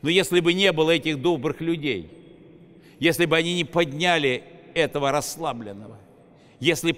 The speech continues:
не понесли неизвестно на какое расстояние, то не было бы и самого чуда, о котором повествует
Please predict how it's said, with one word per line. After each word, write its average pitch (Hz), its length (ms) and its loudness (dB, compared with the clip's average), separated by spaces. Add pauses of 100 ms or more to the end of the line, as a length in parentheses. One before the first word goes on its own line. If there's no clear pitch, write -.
не 143 180 -4
понесли 180 680 -2
неизвестно 139 640 -2
на 143 120 -2
какое 160 380 0
расстояние, 151 760 -4 (1800)
то 135 100 2
не 143 220 2
было 143 220 0
бы 127 160 -4
и - 100 -12
самого 135 720 -2 (460)
чуда, 143 640 -4 (880)
о 123 120 -2
котором 139 600 -2
повествует 117 840 -8